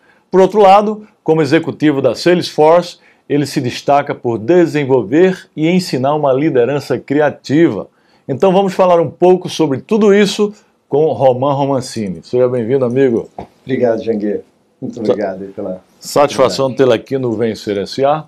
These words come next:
Speaker 1: a trajetória de empreendedores de sucesso. Eu queria lhe presentear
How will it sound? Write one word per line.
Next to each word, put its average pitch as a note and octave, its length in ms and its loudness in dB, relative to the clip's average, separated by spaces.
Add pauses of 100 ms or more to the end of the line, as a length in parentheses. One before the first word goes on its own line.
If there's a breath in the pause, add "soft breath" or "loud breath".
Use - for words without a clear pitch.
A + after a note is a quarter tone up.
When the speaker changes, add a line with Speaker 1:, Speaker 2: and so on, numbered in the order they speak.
(160)
Speaker 1:
a G#2 80 -14
trajetória G#2+ 680 -6
de G#2 80 -8
empreendedores G2 600 -6
de F#2+ 100 -6
sucesso. - 500 -12
Eu D#3 80 0
queria E3+ 220 -2
lhe E3 80 0
presentear C#3 800 -2